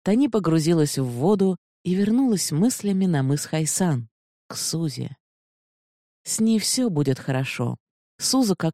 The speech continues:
кошка, всегда приземлялась на лапы.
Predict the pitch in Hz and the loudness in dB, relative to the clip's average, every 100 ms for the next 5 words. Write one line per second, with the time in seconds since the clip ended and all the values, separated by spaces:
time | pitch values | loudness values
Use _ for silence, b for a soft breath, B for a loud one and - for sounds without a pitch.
0 | - 240 240 - 175 - 185 233 226 - | 0 0 0 -2 -2 -2 -2 0 0 0
1 | 139 139 143 147 147 165 180 185 156 117 | 0 2 2 0 -2 -2 -2 -2 -2 -6
2 | 113 | -8